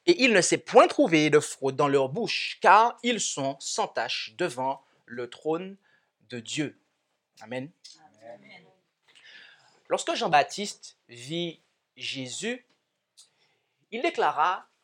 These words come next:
Speaker 1: Voici l'agneau de Dieu qui ôte le péché du monde », d'après ce que nous lisons en Jean un, verset vingt-neuf. Et la Bible nous dit que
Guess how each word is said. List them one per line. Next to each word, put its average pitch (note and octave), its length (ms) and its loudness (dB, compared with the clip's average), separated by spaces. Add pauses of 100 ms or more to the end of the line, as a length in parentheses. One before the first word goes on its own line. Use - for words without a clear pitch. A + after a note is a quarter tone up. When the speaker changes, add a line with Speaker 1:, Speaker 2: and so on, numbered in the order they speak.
Speaker 1:
Voici D#3 840 -4 (160)
l'agneau D3 760 -2 (140)
de C3+ 180 -8
Dieu C3+ 440 -12 (120)
qui F3 340 -10 (380)
ôte - 440 -2 (120)
le D3 260 0
péché C3 640 -6 (340)
du C#3+ 240 -12
monde », F3 400 0
d'après C3 240 -4
ce F#3 100 -6
que E3+ 80 -6
nous C#3+ 120 -6
lisons C3 500 -8
en C3+ 280 -8 (200)
Jean C#3+ 500 -8 (580)
un, F#3 300 -2 (240)
verset B2 720 -2 (600)
vingt-neuf. C3 580 -6 (960)
Et A3+ 300 2 (880)
la E3+ 100 2
Bible E4 280 2
nous D#4 120 0
dit F3 320 -4
que F3+ 320 6